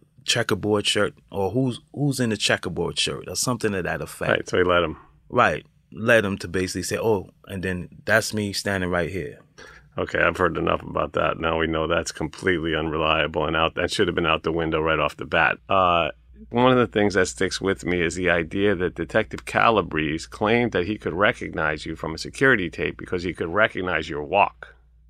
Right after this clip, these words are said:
Speaker 1: Yeah. I believe that was the linchpin that's, that sealed my fate,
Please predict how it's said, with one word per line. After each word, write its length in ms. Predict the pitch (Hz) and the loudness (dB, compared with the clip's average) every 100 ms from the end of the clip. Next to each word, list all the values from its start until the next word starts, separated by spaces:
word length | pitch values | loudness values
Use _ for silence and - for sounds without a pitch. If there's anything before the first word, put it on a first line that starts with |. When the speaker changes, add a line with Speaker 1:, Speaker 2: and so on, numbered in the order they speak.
| _ - _ _ _ - | _ -20 _ _ _ -2
Speaker 1:
Yeah. 240 | 147 139 - - _ _ _ _ - - - - - | 2 2 -2 -20 _ _ _ _ -20 -16 -16 -4 0
I 80 | |
believe 320 | 120 135 143 127 | 4 6 6 6
that 160 | 131 | 6
was 100 | 110 | 4
the 100 | 104 | 0
linchpin 540 | 104 113 113 - 113 92 | 2 2 -2 -2 0 2
that's, 380 | 92 - - - - - - | 0 0 -8 -8 -20 -20 -8
that 200 | 87 - | -6 -4
sealed 360 | - 101 95 | 0 0 2
my 160 | 92 87 | -2 -4
fate, 320 | - 101 | -2 -2